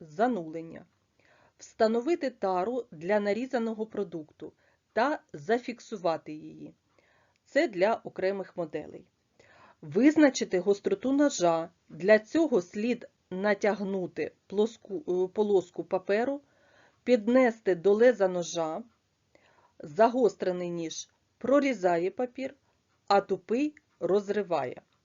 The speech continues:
Перевірити роботу машини на холостому ходу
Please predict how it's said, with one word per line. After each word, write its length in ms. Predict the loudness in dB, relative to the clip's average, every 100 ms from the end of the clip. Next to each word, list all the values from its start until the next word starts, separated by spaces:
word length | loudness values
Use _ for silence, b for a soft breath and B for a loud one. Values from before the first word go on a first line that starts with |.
| _ _ _ b b b b b _
Перевірити 760 | 6 6 6 4 4 2 0 -2
роботу 560 | -2 -4 -4 -2 -4 -4
машини 640 | -6 -4 -4 -2 -2 -2
на 220 | -4 -4 -4
холостому 640 | -2 -4 -4 -2 -2 -2
ходу 480 | -4 -8 -6 -12